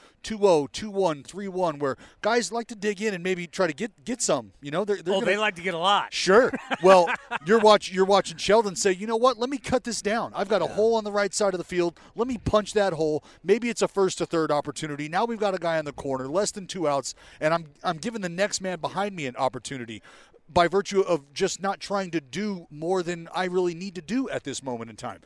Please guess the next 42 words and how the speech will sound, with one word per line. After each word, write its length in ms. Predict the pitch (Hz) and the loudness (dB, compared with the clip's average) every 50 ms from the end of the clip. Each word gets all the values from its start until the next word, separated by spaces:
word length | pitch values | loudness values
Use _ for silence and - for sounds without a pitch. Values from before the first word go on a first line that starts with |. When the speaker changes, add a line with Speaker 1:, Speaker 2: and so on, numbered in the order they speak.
| - - - - - | -20 -20 -20 -10 -8
Speaker 1:
And 140 | 139 170 247 | -4 -2 -2
then 100 | 277 - | -2 -2
think 200 | - 240 220 214 | -2 -4 -2 2
about 180 | 226 226 220 | 2 2 2
Pache, 460 | - 233 262 285 - - 143 98 - _ _ _ _ _ _ - | 4 2 2 2 0 -4 -8 -8 -10 _ _ _ _ _ _ -8
okay? 280 | - - 185 214 247 254 - _ _ _ _ _ _ _ - | -4 -2 0 0 0 -2 -6 _ _ _ _ _ _ _ 4
Oh 160 | 160 175 233 247 | 6 6 6 4
for 200 | 240 277 269 220 | 0 -6 -12 -8
fifteen 680 | - 220 208 - - - - 185 151 120 113 113 139 _ _ _ _ _ _ _ _ _ _ _ _ _ _ _ - | -6 -6 -6 -6 -6 -10 -14 -12 -12 -14 -16 -20 -20 _ _ _ _ _ _ _ _ _ _ _ _ _ _ _ -6
at 140 | 151 156 - | -6 -4 -4
the 80 | 160 | -6
plate 320 | - - 160 151 147 143 - _ _ _ | -4 0 0 0 0 -2 -6 _ _ _
when 320 | 143 151 143 135 131 135 139 | -8 -8 -8 -8 -12 -6 -4
nobody's 400 | 147 151 143 147 143 135 120 131 | -2 -2 -2 -4 -6 -6 -4 -4
on 220 | 127 120 113 107 | -4 -4 -6 -6
base. 440 | 110 117 - - - - - - - _ _ _ _ _ _ _ _ _ - | -8 -8 -8 -10 -12 -14 -14 -14 -16 _ _ _ _ _ _ _ _ _ -4
But 160 | 131 135 110 | -2 -2 -2
what 160 | 120 139 135 123 | -2 -4 -4 -4
is 80 | 104 | -6
he, 120 | 104 87 82 87 | -12 -18 -20 -18
nine 300 | 90 92 107 127 165 175 - | -16 -14 -14 -14 -14 -14 -14
for 140 | - 208 | -14 -14
fifteen 560 | - - 220 202 - - 190 196 208 233 254 - _ _ _ _ _ _ _ _ | -10 -10 -10 -10 -10 -12 -14 -14 -14 -14 -16 -20 _ _ _ _ _ _ _ _
when 160 | 143 139 131 | -14 -8 -4
guys 300 | 139 143 151 151 135 143 | -2 -2 -2 -2 -4 -4
are 100 | 143 139 | -4 -4
on 160 | 135 127 120 | -4 -4 -4
base? 400 | 110 127 139 185 202 - - - _ _ _ _ _ _ - | -6 -6 -4 -4 -6 -10 -12 -16 _ _ _ _ _ _ -4
Combination 500 | - 156 147 147 143 143 139 - - 139 | -2 -2 -2 -2 -4 -6 -6 -6 -8 -6
of 100 | 131 131 | -4 -2
on 140 | 135 143 139 | -2 -2 -2
base 200 | 143 147 156 - | -4 -6 -6 -6
and 80 | 147 135 | -8 -12
in 100 | 127 - | -12 -12
scoring 200 | - - 147 151 | -10 -10 -10 -8
position. 240 | 151 170 170 - - - - - - - - - - - - | -10 -12 -14 -16 -20 -20 -20 -20 -20 -20 -20 -20 -20 -6 -4
What, 180 | 165 202 165 165 | -2 -2 2 4
what 80 | 214 | 4
does 80 | 247 - | 4 4
that 160 | 247 240 - | 0 -4 -4
tell 240 | - - 214 254 254 | -2 0 2 2 2
you? 140 | 160 95 | 0 -4